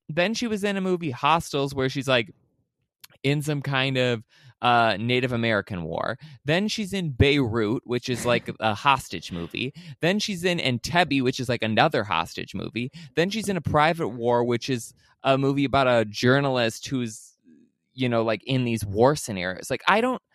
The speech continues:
Speaker 1: I don't know if she was purposely trying to get away from Gone Girl and not do, like, anything domestic, but it seems so strange that she would choose all of these sort of, like,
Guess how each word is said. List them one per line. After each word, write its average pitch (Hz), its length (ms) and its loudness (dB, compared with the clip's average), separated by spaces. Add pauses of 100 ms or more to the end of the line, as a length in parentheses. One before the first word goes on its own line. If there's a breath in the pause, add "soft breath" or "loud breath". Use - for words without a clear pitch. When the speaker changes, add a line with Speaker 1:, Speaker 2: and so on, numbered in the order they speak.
(120 soft breath)
Speaker 1:
I - 380 2
don't 240 100 4
know 240 60 0
if 214 100 -2
she 220 120 -2
was 170 200 -2
purposely 185 460 4
trying 156 400 0
to 131 60 0
get 131 200 2
away 101 380 2
from 202 340 -2
Gone 196 300 0
Girl 202 320 0
and 127 240 0
not 123 280 2
do, 175 140 2
like, 147 240 2
anything 143 500 -2
domestic, 120 600 -2 (540 soft breath)
but 202 180 6
it 180 180 2
seems 240 340 -4
so 196 280 0
strange 175 460 -2
that 113 120 -12
she 143 120 -10
would 120 160 -6 (120)
choose - 300 -6 (180)
all 151 340 6
of 127 140 -4
these 113 260 -6
sort 120 260 -2
of, 104 120 -8
like, 104 260 -6